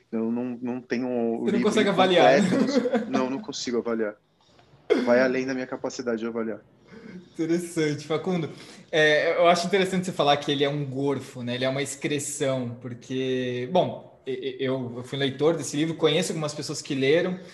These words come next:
Speaker 2: conheço pessoas que, inclusive, começaram a empreender, negócio bem interess-, com coisas muito mais interessantes do que o normal, muito, muito influenciado com, com base no que você escreveu. E aí isso me lembra um pouco do, enfim, a, a, na, na excreção tam-,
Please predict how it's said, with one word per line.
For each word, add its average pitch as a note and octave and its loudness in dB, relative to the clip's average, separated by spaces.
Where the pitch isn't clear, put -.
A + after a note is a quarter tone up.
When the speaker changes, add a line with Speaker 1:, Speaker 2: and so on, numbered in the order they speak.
Speaker 2:
conheço F3 0
pessoas F#3 -2
que, - -8
inclusive, E3+ -4
começaram G3+ 2
a G3 0
empreender, F#3 2
negócio G3 0
bem A3 4
interess-, A#3+ 0
com E3+ -4
coisas G3 8
muito G#3 0
mais F3 2
interessantes E3 -4
do C#3 -8
que - -10
o C#3+ -4
normal, C#3 0
muito, A3+ 6
muito B3+ 4
influenciado G3+ 4
com, D3 -4
com D3+ -10
base C#3+ 2
no C3 -6
que - -12
você C#3+ -6
escreveu. C#3+ -2
E D3+ 4
aí F3+ 10
isso F#3 2
me G#3+ 10
lembra G#3+ 8
um F#3 4
pouco G3+ 4
do, G#3+ 4
enfim, A#3 0
a, D#3 4
a, E3+ 4
na, F#3 2
na F3+ 6
excreção G#3+ 4
tam-, G3 0